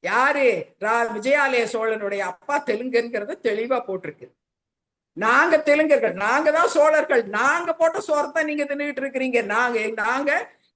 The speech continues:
கட்டுன கல்லணை தான் காவேரிக்கு கட்டின, இதுலதான் இன்னைக்கு எல்லாம் ஓடிட்டு இருக்குது. நீ எங்களுக்கு சோறு போடுறேன்னு இப்படி பேசுறியா?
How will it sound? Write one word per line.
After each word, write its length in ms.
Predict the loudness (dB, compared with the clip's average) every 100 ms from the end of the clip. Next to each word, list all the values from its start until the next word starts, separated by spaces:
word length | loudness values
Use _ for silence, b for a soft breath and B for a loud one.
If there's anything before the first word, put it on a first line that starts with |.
| -12 -6
கட்டுன 360 | -4 -2 -2 -4
கல்லணை 480 | -4 -2 0 0 0
தான் 180 | -2 -2
காவேரிக்கு 560 | 0 0 0 -2 -4 -6
கட்டின, 280 | -6 -6 -2
இதுலதான் 500 | 0 0 -2 -2 -2
இன்னைக்கு 280 | -4 -6 -6
எல்லாம் 320 | -4 -4 -4
ஓடிட்டு 320 | -6 -10 -14
இருக்குது. 280 | -20 -20 _ _ _ _ _ _
நீ 280 | -10 -6 -2
எங்களுக்கு 440 | -2 -2 -2 -2
சோறு 260 | 2 2 2
போடுறேன்னு 440 | 2 0 0 -2
இப்படி 260 | -4 -6 -8
பேசுறியா? 560 | -6 -6 -4 -2 -2